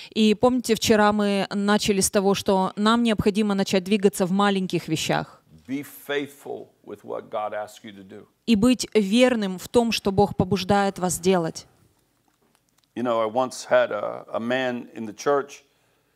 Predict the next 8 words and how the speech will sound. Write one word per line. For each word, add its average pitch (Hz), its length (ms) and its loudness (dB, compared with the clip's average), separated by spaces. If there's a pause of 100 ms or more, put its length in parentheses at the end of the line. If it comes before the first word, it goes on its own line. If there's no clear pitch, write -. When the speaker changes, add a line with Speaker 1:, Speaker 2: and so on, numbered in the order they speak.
(360)
Speaker 2:
Um, 117 340 -16 (200)
he 127 180 -6
asked 131 300 -2
me, 113 300 -16 (280)
"I 113 140 -6
really 202 540 -8
want 180 520 -6
this. - 640 -14